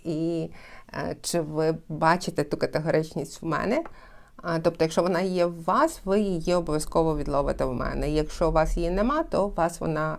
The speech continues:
і моя не цікавить. Це теж цікавий такий момент. Також дуже дякую за питання,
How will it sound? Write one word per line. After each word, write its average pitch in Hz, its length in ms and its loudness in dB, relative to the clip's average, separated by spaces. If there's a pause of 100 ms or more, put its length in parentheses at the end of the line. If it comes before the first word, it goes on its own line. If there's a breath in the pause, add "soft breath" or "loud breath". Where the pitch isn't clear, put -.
і 165 80 -2
моя 143 300 0
не 147 180 -4
цікавить. - 680 -2 (260)
Це - 120 -8 (160)
теж - 240 -4
цікавий 143 480 -4
такий 156 260 -10
момент. - 500 -6 (1600 loud breath)
Також 233 520 4
дуже 202 300 0
дякую 180 800 2
за 156 640 2
питання, 170 1300 0